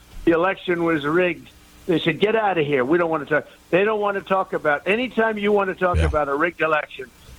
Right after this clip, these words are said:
Speaker 1: they send you back home. They want the guys, the stupid ones, the weak ones that say, "Oh, well, I made such a mistake in saying it was rigged." Well, proof builds up all the time.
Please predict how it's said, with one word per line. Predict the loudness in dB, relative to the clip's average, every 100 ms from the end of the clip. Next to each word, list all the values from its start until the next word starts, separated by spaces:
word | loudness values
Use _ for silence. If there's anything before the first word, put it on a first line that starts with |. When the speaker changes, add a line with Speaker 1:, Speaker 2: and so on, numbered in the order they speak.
| 0
Speaker 1:
they | 0 0 -2
send | -2 0
you | -2
back | 0 0 0
home. | -2 -2 -4 -12 -20 -6 0
They | 2
want | 2 0
the | -4
guys, | 0 2 0 -6
the |
stupid | -4 0 0 0
ones, | 0 0 0 -2
the | 0
weak | 0 0
ones | 0 0 0
that | -4 -2
say, | 0 0 -2 -10 -20 -20 -20 -8
"Oh, | -2 0 0
well, | 0 0 0
I | 0
made | -2 -2
such | -2 0 0
a |
mistake | 0 0 0 0 2
in | -2 -2
saying | 0 0 0
it | 0
was | 0 2
rigged." | 2 2 -2 -16 -20 -2
Well, | 0 0 -6 -16 0
proof | 0 0 -6 -12 0
builds | 0 2 0
up | 0 0
all | 0 0
the | -2 -4
time. | -2 -2 -2